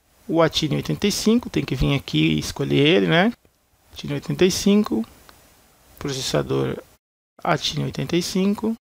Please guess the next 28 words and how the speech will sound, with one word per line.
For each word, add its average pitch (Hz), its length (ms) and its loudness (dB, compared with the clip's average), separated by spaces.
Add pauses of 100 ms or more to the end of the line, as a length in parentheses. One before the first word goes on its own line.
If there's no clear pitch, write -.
(400)
belezinha? 143 460 0
Que 185 120 -2
nem 160 100 4
a 160 60 2
gente 160 180 -4
fez 151 260 -2
nos 143 220 -8
tutoriais 143 720 0 (840)
iniciais. 160 800 0 (460)
Vamos 160 300 2
adicionar 147 500 2
uma 139 120 -2
biblioteca, 147 720 -2
vamos 156 280 -2
buscar 175 460 -2
ela, 143 240 2
né? 156 220 0 (380)
Baixar 147 400 0
ela 147 180 0
aqui - 160 -8
no 143 140 -4
sketch. - 540 -2 (580)
Vai 160 120 2
ser 185 160 0
a 175 40 4
biblioteca 160 760 2 (360)
Tiny 269 380 2
Liquid 214 520 2